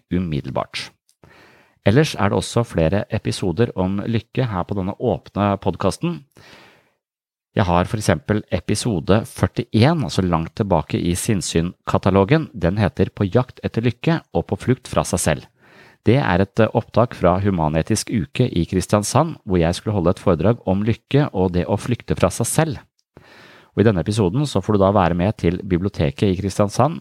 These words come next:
Der er det fullt hus og mange som lurer på hvordan man kan bli lykkelig. En annen episode som tar for seg denne tematikken, det er episode hundre og førtifire,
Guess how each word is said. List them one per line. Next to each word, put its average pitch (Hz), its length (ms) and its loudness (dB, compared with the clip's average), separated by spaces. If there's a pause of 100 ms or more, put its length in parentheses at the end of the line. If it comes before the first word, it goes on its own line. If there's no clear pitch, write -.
(140)
Der 95 300 0
er 80 120 2
det 101 680 0
fullt 127 240 -4
hus 160 280 0
og 104 140 0
mange 92 180 0
som 113 160 -4
lurer 92 180 4
på 131 260 2
hvordan 87 460 0
man 82 180 -4
kan 90 160 -2
bli 87 280 0
lykkelig. 98 380 -4 (1500)
En 113 80 4
annen 80 220 4
episode 98 480 2
som 104 180 -4
tar 92 160 2
for - 160 -4
seg 98 140 0
denne 98 160 2 (100)
tematikken, 101 640 -2
det 76 100 0
er 85 220 -2
episode 95 560 0
hundre 85 300 -2
og - 40 -4
førtifire, 101 800 0